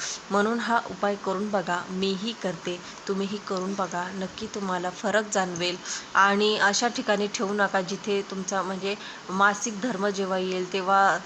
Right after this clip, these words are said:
तिथे हात लागेल, अशा ठिकाणी ठेवू नका. व्यवस्थित जिथे तुमचा, अ,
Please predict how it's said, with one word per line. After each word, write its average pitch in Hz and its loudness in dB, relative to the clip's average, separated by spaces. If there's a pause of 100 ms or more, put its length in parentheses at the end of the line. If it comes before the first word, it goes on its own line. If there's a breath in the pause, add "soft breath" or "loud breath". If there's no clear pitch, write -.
तिथे 202 0
हात 185 2
लागेल, 180 0
अशा 196 2
ठिकाणी 196 -4
ठेवू 190 -6
नका. 180 -2 (400 loud breath)
व्यवस्थित 214 2 (140)
जिथे 214 0
तुमचा, 202 2
अ, 185 0